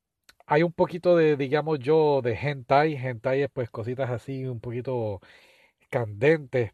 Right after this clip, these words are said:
pero no presentan nada fuera de lo normal, ¿sabes? Presentan una que otra escena, quizá Anne, pues, coge la ropa interior de Grea. F-, fue muy gracioso por qué lo hizo, pero no va más allá.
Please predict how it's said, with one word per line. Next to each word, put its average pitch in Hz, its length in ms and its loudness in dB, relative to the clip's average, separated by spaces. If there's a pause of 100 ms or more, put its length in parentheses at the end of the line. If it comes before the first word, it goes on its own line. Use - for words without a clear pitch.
pero 143 180 0
no 151 140 2
presentan 170 580 -2
nada 143 540 4 (260)
fuera 143 320 0
de 143 100 4
lo 135 120 4
normal, 120 560 -4
¿sabes? 117 320 -4
Presentan 120 500 -6 (300)
una 151 240 2
que - 80 -6
otra 139 160 -2
escena, 143 360 -4
quizá 131 420 -6
Anne, 135 280 -6
pues, 120 260 -2
coge 127 240 -4
la 127 120 -2
ropa 131 240 -2
interior 123 400 -4
de 117 100 -4
Grea. 135 460 0 (760)
F-, - 160 -20 (140)
fue 165 220 2
muy 170 120 0
gracioso 143 640 -2
por 127 200 -4
qué 147 140 -4
lo 143 140 2
hizo, 131 300 -4 (460)
pero 151 320 2
no 160 240 4
va 180 100 8
más 160 180 2
allá. 113 360 -2